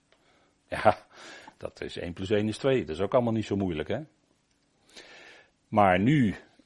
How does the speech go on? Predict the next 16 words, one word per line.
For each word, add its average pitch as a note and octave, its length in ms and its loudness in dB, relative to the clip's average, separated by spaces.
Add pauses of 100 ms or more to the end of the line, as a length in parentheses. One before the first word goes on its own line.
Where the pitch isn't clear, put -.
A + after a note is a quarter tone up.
(340)
ja, A#2+ 320 4
vijfenzeventig F#2+ 560 2
jaar, A#2+ 240 0
ja, A2+ 380 -2
ja, G2+ 320 -4
oké, C3+ 300 -4
maar F2+ 160 -2
het F2+ 140 -6
is F#2+ 100 -6
een G2 120 -4
Joodse F#2+ 280 -2
staat A2 320 -2
en F2 80 -4
het A2 100 -4
is G2 80 -10
ongeloof. C#3+ 640 -8